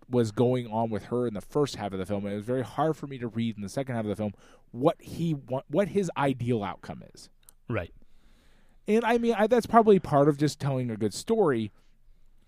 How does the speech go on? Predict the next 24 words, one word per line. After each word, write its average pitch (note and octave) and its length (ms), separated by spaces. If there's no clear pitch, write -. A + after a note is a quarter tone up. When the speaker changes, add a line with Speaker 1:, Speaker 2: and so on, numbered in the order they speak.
Speaker 1:
but C3 220
it D3 160
meant F#3+ 240
that D#3 220
I D#3+ 80
spent E3+ 200
a D3 60
lot C3 320
of C3+ 60
the A#2 80
second B2+ 240
half B2 160
of A2+ 40
the A2 60
movie A2 360
kind G#2+ 380
of F#2+ 140
struggling A#2 680
a G2 80
little G2+ 200
bit G2 260
to, G#2 180
like, G2 280
his C#3+ 420